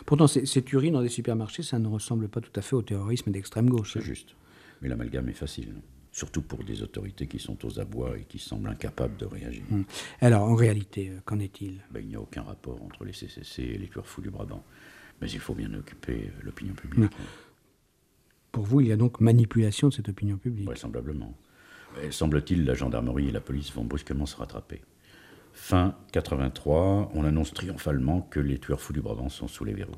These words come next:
Speaker 1: Les vrais tueurs fous du Brabant ?
Speaker 2: Ça, c'est autre chose. Mais <laughs> n'allons pas trop vite. Cinq types sont arrêtés.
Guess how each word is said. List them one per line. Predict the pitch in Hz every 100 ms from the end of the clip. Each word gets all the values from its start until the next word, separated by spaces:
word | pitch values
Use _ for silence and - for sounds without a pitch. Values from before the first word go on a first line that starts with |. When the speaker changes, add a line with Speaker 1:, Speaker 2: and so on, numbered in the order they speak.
| - - -
Speaker 1:
Les | 107 107
vrais | 101 117 139 127 -
tueurs | 123 107
fous | -
du | 113
Brabant ? | 110 120 147 151
Speaker 2:
Ça, | -
c'est | -
autre | - -
chose. | 73 - - - - - -
Mais |
<laughs> | -
n'allons | - 76
pas | - 55
trop | - 62
vite. | 50 - - - - - -
Cinq | - 117 107 -
types | 107 107 -
sont | - - -
arrêtés. | 65 65 -